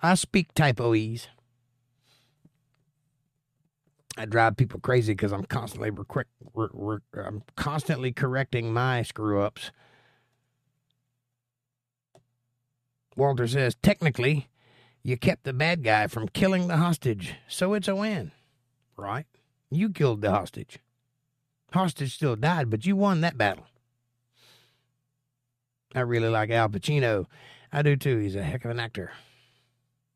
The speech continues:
Vanity. Definitely my favorite sin. Hoo-ah!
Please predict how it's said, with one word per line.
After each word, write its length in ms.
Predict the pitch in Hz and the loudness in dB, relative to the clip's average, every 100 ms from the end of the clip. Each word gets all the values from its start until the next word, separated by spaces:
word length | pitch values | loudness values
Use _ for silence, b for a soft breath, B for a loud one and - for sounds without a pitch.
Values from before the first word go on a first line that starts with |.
| _ | _
Vanity. 720 | - 104 123 98 90 78 - _ b b b b b b - | -10 0 2 2 -2 -6 -10 _ b b b b b b 4
Definitely 500 | 165 208 233 208 214 | 4 4 0 0 2
my 180 | 202 | 2
favorite 400 | 190 113 101 95 | 2 2 2 0
sin. 460 | - - 139 139 - - | -2 0 2 0 -2 2
Hoo-ah! 680 | 247 269 202 113 - - | 4 4 0 -2 -4 -12